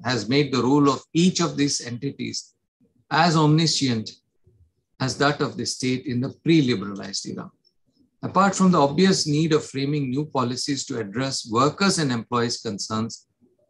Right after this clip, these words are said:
such as regulation of their working hours, defining new relationships between those with e-,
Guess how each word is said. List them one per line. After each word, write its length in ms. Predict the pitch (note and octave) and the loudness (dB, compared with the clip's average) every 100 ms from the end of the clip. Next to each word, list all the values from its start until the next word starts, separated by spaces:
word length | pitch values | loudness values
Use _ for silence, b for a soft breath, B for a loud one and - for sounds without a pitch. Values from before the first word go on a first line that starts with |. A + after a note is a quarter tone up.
| _ | _
such 260 | - D#3 D#3 | -6 -2 2
as 180 | C#3 A#2+ | 2 2
regulation 540 | A2+ C#3 C#3+ C#3 C3+ | 2 4 4 2 -2
of 180 | B2 G2+ | -4 -2
their 220 | A2+ G#2+ - _ _ | -2 -2 -6 _ _
working 380 | A#2 A2+ C3+ A#2+ | -4 -2 -2 0
hours, 440 | A2 A#2+ A#2 A2 | 2 0 -2 -6
defining 540 | - - B2+ B2 A2+ G#2+ | -10 -6 -4 -2 -2 0
new 160 | D3+ | 2
relationships 840 | D#3 C#3 C3 - A#2+ - G#2 - - | 4 2 0 -4 -8 -8 -10 -12 -10
between 440 | G#2+ A2+ A2+ A2 _ _ _ _ | -8 -4 -4 -6 _ _ _ _
those 380 | - C#3+ D#3+ D3 | 0 4 4 2
with 240 | D3 - - | -2 -2 -4
e-, 300 | C3 D#3 - | 2 2 0